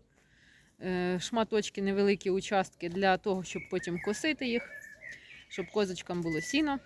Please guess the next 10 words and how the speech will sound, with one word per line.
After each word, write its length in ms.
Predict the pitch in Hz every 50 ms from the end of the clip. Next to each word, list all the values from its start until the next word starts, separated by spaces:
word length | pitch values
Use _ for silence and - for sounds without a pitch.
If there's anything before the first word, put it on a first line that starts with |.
| - - - - -
як 260 | 202 240 247 240 -
я 80 | 190 180
саджаю 440 | - 196 180 170 180 180 170 170
городину 460 | 170 202 240 285 302 247 214 214 214 202 - - -
і 60 | -
все 220 | 185 - - 220 202
решта. 300 | 165 156 - - - - - _ _ _ _ _ _ _ _ _ _ _ - - _ _ _ _ - - _ _ - - - - - - -
Значить, 340 | 196 185 165 - 180 170 -
сьогодні, 580 | - 269 269 294 330 277 202 214 202 196 190
е, 480 | 185 170 - - 185 196 190 190 190 180